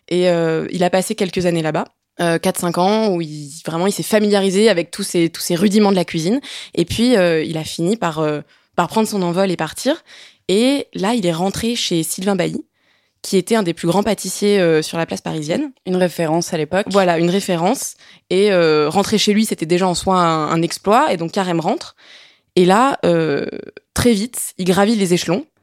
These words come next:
Speaker 1: Euh, il est extrêmement travailleur, très inventif, très créatif. Euh, il travaille toute la journée. Le soir, euh, il rentre chez lui, euh, il travaille, il note tout ce qu'il a vu dans la journée, euh, il réfléchit, il pense.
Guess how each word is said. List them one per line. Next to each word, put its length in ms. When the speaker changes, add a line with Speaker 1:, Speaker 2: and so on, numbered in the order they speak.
Speaker 1:
Euh, 640
il 120
est 80
extrêmement 380
travailleur, 580
très 200
inventif, 560
très 120
créatif. 600
Euh, 720
il 100
travaille 280
toute 140
la 100
journée. 400
Le 140
soir, 520
euh, 160
il 80
rentre 180
chez 140
lui, 400
euh, 400
il 80
travaille, 400
il 60
note 140
tout 100
ce 60
qu'il 160
a 60
vu 100
dans 140
la 120
journée, 760
euh, 60
il 100
réfléchit, 680
il 40
pense. 560